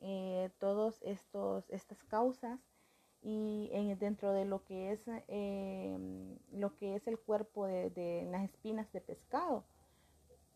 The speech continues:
Ellos establecen cuál es el problema o preocupación o efecto debe de estar declarado de una manera clara y concisa,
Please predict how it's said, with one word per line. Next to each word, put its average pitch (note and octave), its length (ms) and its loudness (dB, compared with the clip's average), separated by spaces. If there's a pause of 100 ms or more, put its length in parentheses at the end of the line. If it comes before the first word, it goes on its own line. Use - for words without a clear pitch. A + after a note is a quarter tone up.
(180)
Ellos B3 360 6
establecen C4+ 840 4 (340)
cuál A#3 220 8
es B3+ 160 6
el A#3+ 80 4
problema A3 580 6
o F#3 80 4
preocupación F#3 880 4 (1800)
o C#4 120 8
efecto C#4+ 880 4
debe A3 340 6
de G#3+ 80 4
estar G#3 360 0
declarado G#3+ 720 4
de G3 160 2
una G#3+ 280 2
manera G3+ 380 0
clara A3 380 2
y G#3+ 60 2
concisa, G3 680 -4